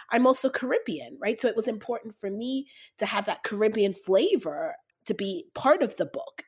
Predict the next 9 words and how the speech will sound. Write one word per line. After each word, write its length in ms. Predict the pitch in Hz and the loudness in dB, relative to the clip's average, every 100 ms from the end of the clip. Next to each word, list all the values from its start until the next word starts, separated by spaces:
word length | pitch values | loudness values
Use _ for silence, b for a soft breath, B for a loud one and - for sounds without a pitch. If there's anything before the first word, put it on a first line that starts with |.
| - | -6
you 140 | 190 | -4
know? 260 | 175 175 185 B B | 0 0 -2 B B
So 120 | 196 | 2
there's 200 | 196 196 | 2 4
sometimes 460 | 214 220 233 220 | 2 2 -2 -2
in 80 | 214 | -2
the 60 | 214 | -2
book 260 | 208 214 - | 0 -2 6
where 260 | 214 208 | 6 6